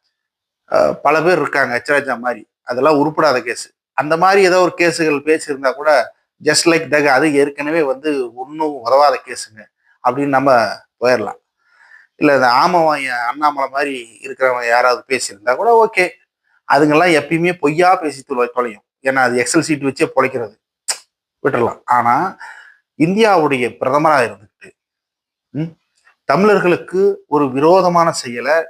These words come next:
எப்படி பிரதமர் செய்ய முடியும்? இது எண்ணி பார்க்கவே முடியலையே.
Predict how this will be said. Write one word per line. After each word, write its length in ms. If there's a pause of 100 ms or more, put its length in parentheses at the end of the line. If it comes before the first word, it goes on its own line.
(480)
எப்படி 380
பிரதமர் 420
செய்ய 240
முடியும்? 340 (500)
இது 120
எண்ணி 240
பார்க்கவே 340
முடியலையே. 500